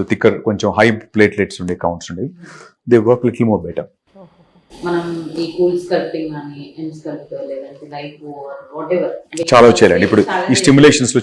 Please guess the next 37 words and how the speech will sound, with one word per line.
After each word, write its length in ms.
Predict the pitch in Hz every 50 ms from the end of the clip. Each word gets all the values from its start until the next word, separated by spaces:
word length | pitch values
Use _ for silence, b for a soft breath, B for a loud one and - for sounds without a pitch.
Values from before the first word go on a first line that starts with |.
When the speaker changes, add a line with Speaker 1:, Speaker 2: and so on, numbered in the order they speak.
| -
Speaker 1:
చాలా 140 | 98 92 92
వచ్చాయి 300 | 92 92 - - 85 -
Speaker 3:
యా, 60 | -
Speaker 1:
మనం. 200 | - - - -
Speaker 3:
చాలా 100 | 90 85
Speaker 1:
అవును. 140 | 165 165 165
Speaker 3:
చేస్తాం. 300 | 156 - - - - _ _ _ - -
Speaker 1:
యా. 80 | -
Speaker 3:
అంటే 360 | - - _ _ - - - -
particularly 960 | 190 175 - 180 190 202 190 190 196 196 190 196 233 175 160 - - 175 175
విమెన్ 360 | 175 170 185 190 190 190 190 180
కి 260 | 180 - - - _ -
కొంతమందికి 580 | 196 190 190 196 190 190 185 185 185 185 226
ఇక్కడ 300 | 233 - - - 185 175 175 165 160 165 165 - 170
హ్యాంగింగ్, 840 | 160 160 165 165 165 175 180 180 175 170 160 151 143 - - - 85
Speaker 1:
యా. 80 | 82
Speaker 3:
హ్యాండ్స్ 680 | 82 85 - _ _ _ _ _ _ _ _ 185 180 180
Speaker 1:
బ్యాక్. 220 | - 101 95 90
Speaker 3:
ఉంటాయి. 320 | - - - - - - 85
Speaker 1:
యా. 160 | 82 - - - _ _ _ _ _ _ _ _ -
Speaker 3:
So 60 | -
చాలా 380 | 185 - 196 - - - - 202
మందికి 520 | 202 202 202 196 196 190 190 196 294 359
మనం 680 | 359 294 254 240 220 214 214 208 202 196 190 - 185 190
ఎ-, 300 | 190 190 - - 185 185
ఎం 160 | 180 185 185
స్కల్ప్ట్ 400 | - - 196 185 185 - - 262 269 294 269 233 - 190 180 170 156 151 147 - - - - _ _ _ _ _ _
సజెస్ట్ 420 | 202 185 175 190 190 - - 220 190
చేస్తాం, 300 | 175 185 - - 151 - - - _ _ 160
but 160 | 165 196 202 - - - _ _ -
అది 400 | 160 156 160 170 175 170 160 160
వాళ్ళు 200 | 160 160 160 160
ఎక్సర్సైజ్ 600 | 156 160 165 - - - 185 180 180 - - -
చేయరు 160 | 180 170 165 -
కాబట్టి 420 | - 165 156 160 - - - 180
రెగ్యులర్ 460 | 180 170 151 160 160 160 165 165 160
గా 180 | 165 185 -